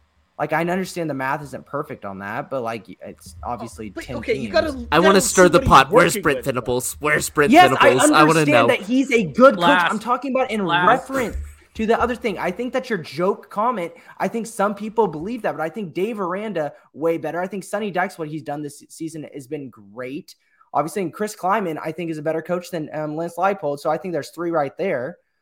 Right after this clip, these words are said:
Speaker 1: And obviously,
Speaker 2: I mean,
Speaker 1: there's
Speaker 2: no, I,
Speaker 3: Is
Speaker 2: I
Speaker 3: Brent
Speaker 2: agree.
Speaker 3: five? Is Brent five?
Speaker 1: I mean, I, I, I definitely, I think, um, Leipold is doing better than, than Brent Venables. I'll tell you that much.
Speaker 4: I
Speaker 2: Yeah,
Speaker 4: can,
Speaker 2: well,
Speaker 4: here's,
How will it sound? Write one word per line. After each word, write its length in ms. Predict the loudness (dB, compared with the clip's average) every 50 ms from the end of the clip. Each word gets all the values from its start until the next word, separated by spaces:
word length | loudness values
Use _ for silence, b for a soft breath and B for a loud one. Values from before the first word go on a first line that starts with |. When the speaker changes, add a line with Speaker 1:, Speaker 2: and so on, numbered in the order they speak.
| _ _ _
Speaker 1:
And 100 | -6 -4
obviously, 420 | -2 0 0 0 -2 -4 -4 -2 0
Speaker 2:
I 40 |
mean, 80 | 0 0
Speaker 1:
there's 160 | -2 -4 -4
Speaker 2:
no, 200 | -2 -2 -2 -2 0
I, 120 | 2 2
Speaker 3:
Is 100 | 2 2
Speaker 2:
I 80 | 4 6
Speaker 3:
Brent 160 | 6 6 6
Speaker 2:
agree. 100 | 6 6
Speaker 3:
five? 380 | 8 8 8 8 6 4 2 0
Is 160 | -4 -4 0
Brent 240 | 0 0 0 0 0
five? 360 | 2 2 2 2 0 -4 -10 -20 -20 -20 _ _ _ _ _ _ _ _ _ _ _ _ _ _ _ -6
Speaker 1:
I 100 | -4 -2
mean, 160 | -2 -2 -2
I, 100 | -2 -2
I, 200 | -2 -2 -4 -6 -6 -8
I 60 | -8 -8
definitely, 500 | -6 -2 -2 -2 -2 -2 -4 -4 -2 -2
I 100 | -4 -4
think, 280 | -6 -10 -10 -10 -8
um, 380 | -8 -8 -6 -8 -8 -10 -10 -6
Leipold 460 | -4 -4 -4 -2 -4 -6 -6 -6 -8
is 100 | -12 -16 -20 _ -16 -12
doing 240 | -10 -10 -8 -8
better 220 | -8 -8 -8 -8 -8
than, 220 | -8 -10 -12 -14 -14 -14
than 240 | -12 -12 -10 -10 -8
Brent 180 | -10 -10 -8
Venables. 400 | -8 -8 -8 -8 -8 -8 -8 -6
I'll 100 | -8 -8
tell 140 | -6 -8 -8
you 120 | -8 -6
that 220 | -2 0 0 0 -2
much. 520 | -6 -12 -12 -14 -16 _ -20 -20 -20 _ _ _ _
Speaker 4:
I 140 | -8 -6
Speaker 2:
Yeah, 100 | -6 -6
Speaker 4:
can, 120 | -8 -8 -10
Speaker 2:
well, 160 | -12 -12 -10
Speaker 4:
here's, 280 | -10 -12 -12 -14 _